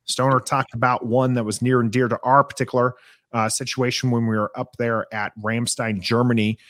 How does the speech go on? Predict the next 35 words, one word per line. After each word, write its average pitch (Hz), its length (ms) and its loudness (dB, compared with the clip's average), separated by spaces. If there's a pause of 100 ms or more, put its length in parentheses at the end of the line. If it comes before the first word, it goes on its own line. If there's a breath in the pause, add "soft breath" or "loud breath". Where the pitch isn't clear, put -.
(220 soft breath)
and 104 420 -2
a 104 260 -2
young 113 520 0
man 120 340 0
came 110 300 -2
back 101 400 -4
from 123 560 2
a 127 60 2
war 113 320 4
zone 92 460 -4 (360)
with 107 200 -2
a 92 80 -2
horrific 123 600 2
injury 95 760 0
at 120 240 -2
Launchstool, 120 680 0
and 101 160 -4
his - 220 -4
family 127 420 2
was 104 240 0
flown 147 560 2 (100)
overseas 117 1160 2
to - 240 -4
be 123 300 2
there 120 240 4
with 104 340 0
him, 78 160 -8
so - 160 -6
he 120 140 -4
did 117 240 0
not 120 240 0
have 117 260 -4
to - 80 -20
be 110 140 0
alone. 98 420 -2